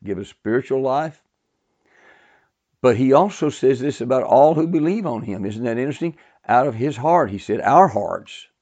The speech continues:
hearts that have all been hard as rocks, right? <laughs>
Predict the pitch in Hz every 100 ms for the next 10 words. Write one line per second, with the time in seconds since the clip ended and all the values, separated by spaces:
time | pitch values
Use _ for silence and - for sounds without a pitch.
0 | _ _ _ _ _ _ _ - 139 143
1 | - 113 110 127 170 143 131 123 170 151
2 | 139 165 214 156 123 135 151 185 202 -
3 | _ -